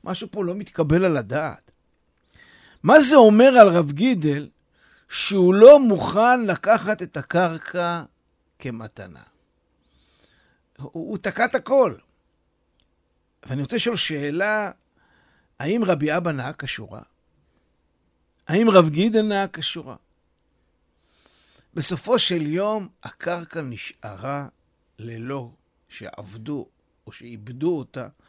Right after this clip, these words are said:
אלא היא נשארה ללא שדה. אז מישהו פה פישל. מי זה המישהו הזה?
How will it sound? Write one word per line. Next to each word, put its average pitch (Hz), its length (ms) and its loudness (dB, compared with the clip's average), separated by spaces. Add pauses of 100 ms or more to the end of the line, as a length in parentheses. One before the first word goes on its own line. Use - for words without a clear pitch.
(640)
אלא - 140 -8
היא 370 380 -10
נשארה - 420 -12
ללא - 680 -16 (260)
שדה. 254 440 -6 (1500)
אז 151 200 -12 (160)
מישהו 240 480 -6
פה 277 140 -8
פישל. 214 640 -6 (380)
מי 185 180 -10
זה 247 160 -4
המישהו 240 460 -6
הזה? 90 220 -14